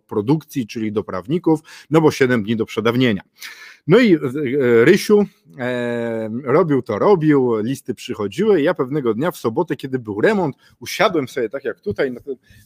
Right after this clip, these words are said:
miejscu Rysia, bo panowie coś malowali, patrzę, a tutaj jest Rysia szafka, Rysia półeczka, no i leżą listy. No i jako właściciel firmy wziąłem, zobaczyłem, co to jest, i to były pozamykane listy na przykład z sądów sprzed miesiąca.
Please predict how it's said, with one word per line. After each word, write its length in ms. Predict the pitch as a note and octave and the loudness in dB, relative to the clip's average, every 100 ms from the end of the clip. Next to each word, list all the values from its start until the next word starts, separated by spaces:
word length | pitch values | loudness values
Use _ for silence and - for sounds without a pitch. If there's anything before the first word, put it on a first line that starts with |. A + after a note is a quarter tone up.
| C3+ | -2
miejscu 460 | F#3+ G3+ - B2+ | 0 0 -2 0
Rysia, 300 | D#3+ - E3 | 0 0 -2
bo 120 | C#3 | -2
panowie 360 | - B2+ E3 A2+ | -4 -4 -2 -4
coś 200 | - - | -6 -8
malowali, 540 | C3+ A#2+ G#2+ C3+ G3 | -4 -2 2 2 0
patrzę, 400 | D3 E3+ F#3 - | 0 -2 -2 -2
a 80 | E3 | 0
tutaj 280 | D3 D#3 D3 | 0 2 2
jest 240 | C#3 _ _ _ | 2 _ _ _
Rysia 380 | C3+ D3+ G3+ D3 | 4 6 6 2
szafka, 580 | A#2+ G3+ A3+ - F#3+ D#4+ - _ _ | 2 2 2 2 2 2 -2 _ _
Rysia 360 | C#3+ F3 A3+ E3+ | 0 2 2 -4
półeczka, 720 | - C3 D#3+ A3 - G3 F#3 F#3 _ _ _ _ _ _ - | -4 -2 0 0 -2 -2 -2 -4 _ _ _ _ _ _ 0
no 100 | G3 | 6
i 60 | |
leżą 280 | G3+ F3+ G3 | 6 6 2
listy. 440 | G3 F#3 - B2 | 0 -2 -4 -6
No 120 | A2+ A#2+ | -4 -2
i 80 | |
jako 240 | D3 D#3 D#3+ | 0 0 0
właściciel 560 | C#3 D3+ - F3 F#3 | 0 -2 -4 -2 0
firmy 400 | C#3+ F3 F3 D#3+ | 0 0 2 2
wziąłem, 360 | C3+ B2+ E3+ D#3+ | 0 2 2 2
zobaczyłem, 580 | C#3 C#3 C3 - D#3 C3+ | 2 0 0 4 4 4
co 140 | D3+ | 0
to 140 | - C3+ | 4 6
jest, 220 | D3 D3 | 6 4
i 60 | |
to 100 | D3 | -2
były 200 | C3+ C#3 | -2 -2
pozamykane 580 | C3 C3 C3+ C3+ C#3+ C#3+ | 0 -2 0 -2 -2 -2
listy 280 | C3+ D3+ - | -2 -4 -4
na 120 | C3 | -6
przykład 260 | A#2+ B2+ - | -4 -6 -8
z 120 | - | -4
sądów 420 | D3 C#3 A2+ G#2 - | 0 0 0 -2 -4
sprzed 340 | - - G#2+ | -8 -8 -8
miesiąca. 640 | A#2 A2 A2 G2 G#2+ G#2+ | -8 -8 -10 -8 -6 -8